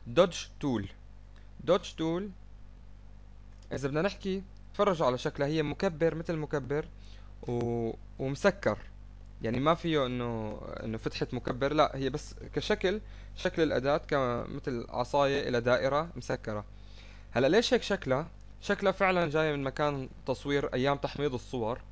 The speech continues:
إذا بدهم الصورة كانت، آه، تتفتح أكتر، فهن بغطوا ال-، الإضاءة اللي جاية على الصورة، الإضاءة فوق البن-،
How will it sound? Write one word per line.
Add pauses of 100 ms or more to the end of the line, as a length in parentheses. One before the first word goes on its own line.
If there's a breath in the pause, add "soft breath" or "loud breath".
(540 loud breath)
إذا
بدهم
الصورة
كانت، (200)
آه،
تتفتح
أكتر، (760 loud breath)
فهن
بغطوا
ال-،
الإضاءة
اللي
جاية
على
الصورة،
الإضاءة
فوق
البن-،